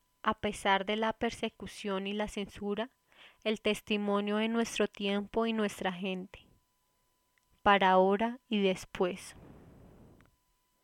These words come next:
Se puede escribir como diciendo, en cierto modo,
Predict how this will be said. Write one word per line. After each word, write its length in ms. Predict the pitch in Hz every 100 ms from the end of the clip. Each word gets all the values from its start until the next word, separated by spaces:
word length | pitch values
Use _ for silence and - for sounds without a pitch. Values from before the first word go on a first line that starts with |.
| _ - -
Se 180 | - 220
puede 280 | - 214 208
escribir 760 | 202 - 240 220 202 196 220 - -
como 300 | - 208 202
diciendo, 680 | 190 185 - 196 190 185 202 -
en 180 | 208 202
cierto 400 | - 196 196 196
modo, 460 | 196 196 196 196